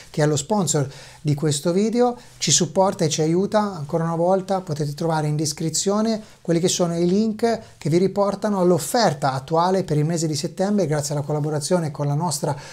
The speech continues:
community, che vi possono offrire ben due anni di elaborazione fiscale,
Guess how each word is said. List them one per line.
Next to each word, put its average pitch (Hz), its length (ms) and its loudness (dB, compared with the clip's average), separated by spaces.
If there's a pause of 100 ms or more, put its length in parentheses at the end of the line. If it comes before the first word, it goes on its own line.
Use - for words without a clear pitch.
(140)
community, 220 680 2 (140)
che 160 100 -4
vi 180 80 4
possono 196 340 0
offrire 175 440 2
ben 160 220 2
due 247 220 0
anni 185 320 0
di 139 100 0
elaborazione 147 720 0
fiscale, 208 1080 -2